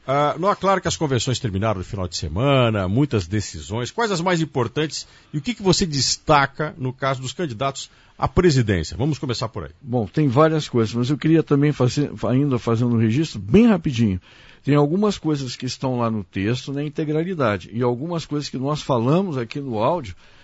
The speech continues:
Speaker 2: que não estão no texto
Speaker 1: Então
Speaker 2: também.
Speaker 1: tem que
Speaker 2: Então tem que
Speaker 1: ler e
Speaker 2: tem
Speaker 1: ouvir.
Speaker 2: que ouvir um pouquinho também.
Speaker 1: Beleza.
Speaker 2: Bem, é, coisas importantes, começando ali pela desistência de Orma-, de Osmar Dias,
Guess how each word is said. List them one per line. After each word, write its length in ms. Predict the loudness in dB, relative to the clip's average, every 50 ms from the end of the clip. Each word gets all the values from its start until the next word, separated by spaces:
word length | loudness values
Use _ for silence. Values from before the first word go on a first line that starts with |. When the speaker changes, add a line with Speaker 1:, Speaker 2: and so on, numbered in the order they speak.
| -16 -8
Speaker 2:
que 100 | -6 -6
não 200 | -4 -4 -6 -6
estão 280 | -8 -4 -4 -4 -4
no 140 | -4 -10 -10
texto 380 | -6 -4 -4 -4 -4 -4 -2 -2
Speaker 1:
Então 120 | -2 0
Speaker 2:
também. 120 | 0 -2 -2
Speaker 1:
tem 80 | -2 0
que 100 | 0 0
Speaker 2:
Então 160 | 0 0 -2
tem 160 | -6 -10 -8
que 100 | -2 2
Speaker 1:
ler 300 | 4 6 6 6 4 2 -4 -14 -18 -20 -20 -20 -16 -8
e 80 | -4 -2
Speaker 2:
tem 20 |
Speaker 1:
ouvir. 200 | 0 0 -2 -2
Speaker 2:
que 320 | 0 2 2 2 2 0
ouvir 400 | -2 -4 -4 -4 -2 -2 -2 -2
um 60 | -2 -4
pouquinho 420 | -4 -6 -6 -4 -2 -2 -2 -2
também. 400 | -2 -2 -2 0 2 2 0 0 -4 -8
Speaker 1:
Beleza. 280 | -12 -12 -10 -10 -6 0
Speaker 2:
Bem, 240 | 4 4 6 4 4 -2 -8 -20 -20 -20 -20 _ -6
é, 840 | -2 0 0 2 2 2 0 0 0 0 -2 -2 -2 -2 -2 -4 -4 -8 -10 -18 -20 -20 -20 -20 _ -20 -20 -16 -8
coisas 380 | -4 -2 0 0 0 -2 -2 -4
importantes, 680 | -4 -2 -2 -4 -2 0 2 2 2 2 -2 -6 -12 -6
começando 600 | -4 -2 0 0 -2 -2 -2 -2 -2 -2 0 -2
ali 200 | 0 0 -2 -2
pela 200 | -2 -2 -2 -2
desistência 680 | -4 -6 -10 -8 -8 -8 -8 -6 -6 -6 -6 -6 -8 -8
de 100 | -6 -4
Orma-, 280 | -4 -4 -4 -8 -10 -12
de 160 | -10 -6 -4
Osmar 380 | -4 -4 -2 -2 0 0 0 -2
Dias, 500 | -4 -6 -4 -2 -2 -2 -2 -4 -8